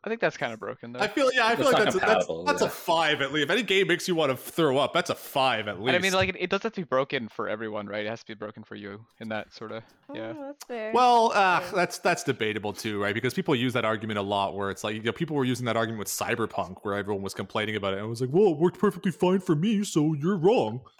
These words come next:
Speaker 4: Yeah.
Speaker 1: Uh, no, you know, it's,
Speaker 2: It,
Speaker 1: uh,
Speaker 2: it,
Speaker 1: the re-,
Speaker 2: it
Speaker 1: the
Speaker 2: works
Speaker 1: review
Speaker 2: two
Speaker 1: is the
Speaker 2: ways.
Speaker 1: opinion of the reviewer, though, like, in that moment.
Speaker 4: That's true.
Speaker 1: Uh, but
Speaker 2: Yeah.
Speaker 1: n-, but, I mean, y-, you shouldn't just obviously just be like, "Well, this is what I think, and I'm gonna
Speaker 2: Yeah.
Speaker 1: ignore all the faults because
Speaker 2: You
Speaker 1: I
Speaker 2: have to,
Speaker 1: love,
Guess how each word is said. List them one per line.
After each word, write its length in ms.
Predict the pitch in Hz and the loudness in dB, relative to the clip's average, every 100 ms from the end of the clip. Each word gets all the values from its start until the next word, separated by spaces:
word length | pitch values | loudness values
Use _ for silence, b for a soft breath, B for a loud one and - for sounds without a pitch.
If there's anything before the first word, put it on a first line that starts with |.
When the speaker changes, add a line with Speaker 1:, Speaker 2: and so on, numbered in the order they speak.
| b _ - | b _ -4
Speaker 4:
Yeah. 80 | 156 | 0
Speaker 1:
Uh, 120 | 175 359 | 2 0
no, 60 | 403 453 381 | -4 -4 -6
you 80 | 381 | -2
know, 200 | 170 156 | 0 2
it's, 140 | 175 - | 0 0
Speaker 2:
It, 100 | 180 | 2
Speaker 1:
uh, 80 | 147 | 2
Speaker 2:
it, 160 | 240 151 | 0 0
Speaker 1:
the 80 | 156 | 2
re-, 100 | 165 | 4
Speaker 2:
it 80 | |
Speaker 1:
the 60 | 170 | 6
Speaker 2:
works 200 | 170 160 | 4 4
Speaker 1:
review 140 | 165 | 4
Speaker 2:
two 60 | 190 | 4
Speaker 1:
is 60 | 131 | 4
the 40 | |
Speaker 2:
ways. 80 | 175 | 2
Speaker 1:
opinion 460 | 165 170 160 165 156 | 0 0 0 0 0
of 120 | 147 | 0
the 100 | 143 | 0
reviewer, 340 | 135 123 117 101 | -2 -4 -6 -6
though, 200 | - - | -8 -6
like, 180 | 113 117 | -6 -4
in 120 | 131 | -2
that 120 | 127 | -2
moment. 300 | 101 98 - | -2 -6 -10
Speaker 4:
That's 80 | - | -14
true. 120 | - - 220 | -20 -20 -4
Speaker 1:
Uh, 220 | 147 170 | 0 0
but 340 | 175 185 - - | 0 -2 -2 -12
Speaker 2:
Yeah. 80 | 156 | -8
Speaker 1:
n-, 100 | 160 - _ | -8 -10 _
but, 220 | - 151 147 | -2 0 0
I 60 | 156 | 0
mean, 200 | 151 120 _ _ | -2 -6 _ _
y-, 80 | - _ | -20 _
you 140 | - 147 | -12 -10
shouldn't 320 | - 147 120 | -6 -4 -4
just 180 | 117 113 | -6 -2
obviously 360 | 120 113 - 110 | -2 -2 -10 -12
just 280 | 117 113 | -10 -10
be 80 | - | -10
like, 180 | 107 113 | -10 -8
"Well, 140 | 156 | -6
this 180 | 175 202 | -6 -6
is 100 | 196 | -10
what 160 | 180 196 | -4 0
I 160 | 175 190 | 0 0
think, 260 | - 113 | -4 -4
and 80 | 131 | -6
I'm 80 | 143 | -6
gonna 200 | 160 156 | -6 -4
Speaker 2:
Yeah. 80 | 110 | -4
Speaker 1:
ignore 160 | 151 151 | -2 -2
all 100 | 156 | -2
the 140 | 160 | -4
faults 340 | - 147 139 | -4 -4 -4
because 300 | - - 160 | -12 -6 -4
Speaker 2:
You 60 | 135 | 0
Speaker 1:
I 60 | 151 | 0
Speaker 2:
have 80 | 151 | 0
to, 60 | |
Speaker 1:
love, 120 | 139 | -2